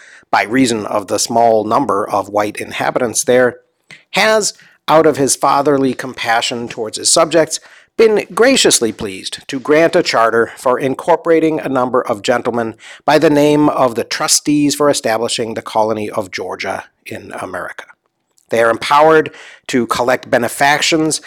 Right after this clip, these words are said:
and lay them out in clothing, arming, sending over, and supporting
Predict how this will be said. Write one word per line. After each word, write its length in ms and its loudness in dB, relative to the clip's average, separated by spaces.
and 380 2
lay 220 4
them 100 4
out 380 4
in 180 -2
clothing, 720 0
arming, 580 0
sending 320 0
over, 420 0
and 220 0
supporting 560 2